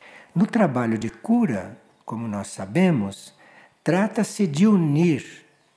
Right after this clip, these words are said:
a nossa vontade com a vontade do nosso espírito. Se nós temos uma vontade e nem sabemos qual é a vontade do nosso espírito, como é que podemos ter saúde?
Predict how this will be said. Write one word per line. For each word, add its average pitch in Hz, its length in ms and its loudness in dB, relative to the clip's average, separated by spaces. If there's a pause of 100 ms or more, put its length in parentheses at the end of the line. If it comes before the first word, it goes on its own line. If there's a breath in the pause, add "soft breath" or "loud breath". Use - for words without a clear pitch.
a 131 100 -6
nossa 147 500 -4
vontade 120 1000 -4 (360 loud breath)
com 151 120 -6
a 147 60 0
vontade 156 560 -4
do 156 100 -6
nosso 160 280 -6
espírito. 123 840 -8 (1160 soft breath)
Se - 220 -2
nós 226 300 0
temos 117 640 -4 (160)
uma 170 220 0
vontade 117 1120 -4 (600 soft breath)
e 165 120 0
nem 226 380 2
sabemos 127 880 -2
qual 135 280 -6
é 175 100 0
a 196 60 2
vontade 135 600 -4
do 113 140 -8
nosso 139 320 -6
espírito, 127 840 -6 (520 soft breath)
como 175 360 0
é 233 140 -2
que - 180 -10
podemos 156 560 -6
ter 147 160 -10
saúde? 120 640 -14